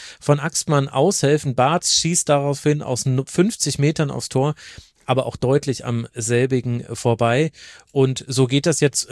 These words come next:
fröhlich weiter. Also beide pressen sich sehr hoch, mal befreit sich der H S V. Schemik hat da ein paar sehr, sehr schöne vertikale Pässe gespielt. Da läuft auch einmal, laufen sie fünf gegen vier auf die letzte Kette zu, einfach nur weil Schemik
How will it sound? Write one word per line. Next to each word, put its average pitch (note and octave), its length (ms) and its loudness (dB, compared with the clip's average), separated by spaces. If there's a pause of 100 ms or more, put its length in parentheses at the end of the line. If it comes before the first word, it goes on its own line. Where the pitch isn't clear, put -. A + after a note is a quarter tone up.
fröhlich C#3 460 0
weiter. A#2+ 400 0
Also G#2+ 340 -2
beide C#3 360 2
pressen D#3 380 -2
sich D3+ 360 0
sehr D3 400 2
hoch, D#3+ 400 2
mal C3 320 4
befreit - 560 0
sich E3 140 -4
der D3+ 120 4
H D3+ 140 2
S D3+ 100 0
V. D#3+ 240 2
Schemik C#3 340 0
hat B2 120 -2
da A#2 80 0
ein A2 80 -4
paar A2 180 0
sehr, A#2 320 0
sehr C3 140 -2
schöne B2 260 2
vertikale B2 520 0
Pässe C#3 280 -2
gespielt. D3 380 -4
Da C3 60 4
läuft B2 340 2
auch A2+ 140 -4
einmal, C#3 360 4 (380)
laufen A#2+ 220 2
sie A#2 100 0
fünf D#3 260 2
gegen A#2+ 180 0
vier C#3+ 200 -2
auf - 60 -6
die B2+ 100 -2
letzte A#2+ 260 0
Kette C#3+ 280 -2
zu, - 140 -4
einfach B2 220 0
nur A#2+ 160 2
weil A2 120 2
Schemik C#3 380 2